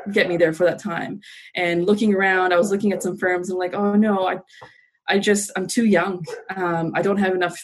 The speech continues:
P A E behind me to get to a firm and get that freedom and flexibility," because probably a controversial thing to say is you're not necessarily afforded those opportunities until you have a bit more years under your belt. I was like, "Well,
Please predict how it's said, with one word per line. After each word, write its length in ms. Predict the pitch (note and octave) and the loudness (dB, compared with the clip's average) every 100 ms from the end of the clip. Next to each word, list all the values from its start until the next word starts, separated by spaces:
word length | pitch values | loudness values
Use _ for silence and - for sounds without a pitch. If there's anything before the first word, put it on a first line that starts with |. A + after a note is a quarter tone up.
| - | -4
P 160 | G3 | 2
A 100 | F3+ F3 | 2 2
E 200 | G3 G#3+ | 0 0
behind 380 | G3 F#3+ F#3+ | 0 0 2
me 160 | G3+ G#3 | 4 2
to 240 | G#3 F3+ F3 | 2 0 2
get 220 | F#3 F#3 | -2 -2
to 120 | G3 | 0
a 40 | F#3 | 0
firm 320 | G3 F#3+ F#3+ | 0 0 0
and 120 | E3+ | -2
get 120 | F3 F#3 | -2 -2
that 220 | D#3+ - | -4 0
freedom 320 | G3+ F#3+ F#3+ | 0 0 -2
and 280 | F3+ F3 E3 | -4 -4 -4
flexibility," 600 | F3+ F3+ F3+ G3 G#3+ D#4+ | -6 -4 -2 0 0 0
because 580 | B3 G#3+ F3+ F3 E3+ - - - - _ _ _ G#3 | 0 0 2 2 0 -8 -16 -20 -20 _ _ _ -8
probably 400 | F#3 F#3 F3+ F3+ | -2 -2 0 -4
a 120 | F3 | -4
controversial 580 | - F#3+ G3+ F#3 F#3 G3 | -4 -2 -2 -2 -2 -2
thing 160 | F#3+ F#3 | -2 -2
to 60 | G3+ | -4
say 320 | - A3+ B3+ | 0 2 4
is 220 | F3+ F3 - - | 2 0 -12 -6
you're 100 | G3+ | 0
not 160 | G3 - | 0 0
necessarily 500 | G3+ G3+ G3+ F#3+ F3+ | -2 0 0 2 2
afforded 460 | E3 - G3 G#3 G3+ | 2 0 2 4 4
those 380 | G3+ G#3 A3 G#3+ | 4 4 4 0
opportunities 720 | G3 G#3+ G#3 A3+ A3+ B3 A3+ | -2 -2 0 0 2 0 0
until 260 | G#3 G#3 | -2 0
you 120 | F3+ F3 | 0 0
have 160 | F#3 | -2
a 60 | F#3+ | 2
bit 140 | G#3 | 2
more 180 | G#3 G3 | 2 2
years 340 | G3 G3 G#3+ G#3+ | 2 4 4 2
under 160 | G#3+ | 0
your 160 | G#3+ G#3+ | 0 0
belt. 320 | A3 F4+ - | 0 0 -2
I 40 | - - | -8 -8
was 80 | G#3 | -4
like, 80 | G#3+ | 0
"Well, 420 | A3+ A3 A3 G#3+ | 4 4 2 0